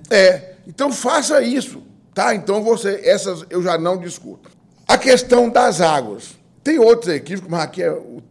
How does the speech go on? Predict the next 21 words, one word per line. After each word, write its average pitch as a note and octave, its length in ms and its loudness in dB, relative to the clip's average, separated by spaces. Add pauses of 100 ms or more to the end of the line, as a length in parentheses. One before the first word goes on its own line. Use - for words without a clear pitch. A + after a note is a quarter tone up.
(140)
o C#3 80 -10
tempo D3 300 -8
é G#3+ 80 -8
curto, - 380 -20
eu A#2+ 40 -16
vou, C3 340 -8
eu C3+ 100 -10
vou C3 200 -6
ser D#3+ 220 -6
rápido. - 540 -12
<laughs> C3 40 -12
Agora, B3 340 4
o C4+ 40 2
grande, G3+ 720 0 (480)
uma A#3+ 180 -4
coisa A#3+ 320 2
que A3+ 100 -10
as G#3+ 120 -6
pessoas G3+ 560 -4
que - 180 -12
me, G3+ 400 -8